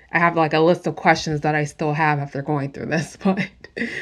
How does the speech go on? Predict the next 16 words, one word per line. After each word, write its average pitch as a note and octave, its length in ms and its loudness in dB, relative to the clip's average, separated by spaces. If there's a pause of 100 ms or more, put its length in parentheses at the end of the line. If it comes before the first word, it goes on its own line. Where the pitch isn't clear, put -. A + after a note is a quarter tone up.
(140)
like, G#3+ 140 6
if G#3 120 6
you B3+ 160 6
watch G3+ 420 4
the D4+ 200 2
intro, A#3 520 2
you F#3 200 0
kinda F3+ 400 -2
see, E3+ 340 -2
like, C#3+ 260 -2
newspaper D#3 680 -4
clippings A3 500 -2
about D3 460 -4
the F#3+ 60 -6
problem, G#3+ 500 -2 (100)
but D#3 400 -2